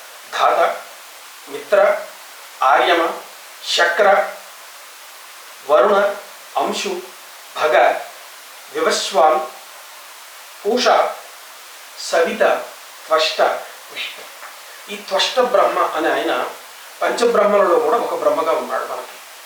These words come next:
పంచబ్రహ్మలు అంటే మను, మయ, త్వష్ట, శిల్పి, విశ్వజ్ఞ అనేటటువంటి విశ్వకర్మ పుత్రులలో ఐదుగురులో ఉన్నటువంటి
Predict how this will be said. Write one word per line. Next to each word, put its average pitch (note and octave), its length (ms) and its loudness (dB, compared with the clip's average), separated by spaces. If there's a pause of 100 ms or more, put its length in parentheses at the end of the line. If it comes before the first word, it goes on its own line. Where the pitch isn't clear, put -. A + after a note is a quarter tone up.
(100)
పంచబ్రహ్మలు D#3 480 -4
అంటే - 240 -10 (240)
మను, D3+ 160 -2
మయ, D#3 320 0
త్వష్ట, D#3 460 -4
శిల్పి, D3 240 -10
విశ్వజ్ఞ - 480 -12
అనేటటువంటి - 680 -12 (360)
విశ్వకర్మ D#3+ 520 -4
పుత్రులలో C3+ 680 -10
ఐదుగురులో E3+ 460 -4
ఉన్నటువంటి - 580 -10